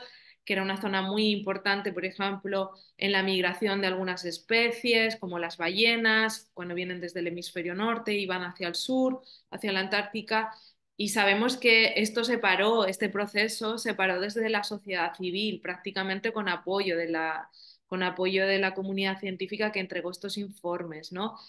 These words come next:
Eh, diciendo la, la, el valor que tenía esta zona y cómo podría ser impactada, ¿no?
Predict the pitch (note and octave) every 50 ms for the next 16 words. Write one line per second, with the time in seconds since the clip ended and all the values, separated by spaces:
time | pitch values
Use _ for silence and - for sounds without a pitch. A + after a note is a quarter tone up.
0 | - - - _ - F3+ F#3 F3+ F3 F3 F#3 F#3+ F#3+ G3+ F3+ F3+ F#3 F#3+ F3+ F3
1 | - - F3 E3 D#3+ - - - F#3 F3+ F3 E3 E3 E3 E3 D#3+ D#3 - - -
2 | G3 G3 F#3+ F#3 F#3 F#3+ G3+ A3 G#3+ G#3+ - G3+ F#3+ F#3 F#3 F#3 F#3+ G3+ G3+ F#3+
3 | F3 E3 E3 E3 - E3+ E3+ - - G3 F#3 F3+ - - F#3+ F#3 F#3+ G3+ G#3+ A3
4 | G#3+ G#3+ - G3 G3 G3 G3 G3 F#3+ F#3+ F#3 F3+ F3+ F3+ F#3 F#3+ - F3+ E3+ E3
5 | E3+ E3+ E3 - D#3+ - - - - - - - D#3 F3+ F#3+ G#3 G#3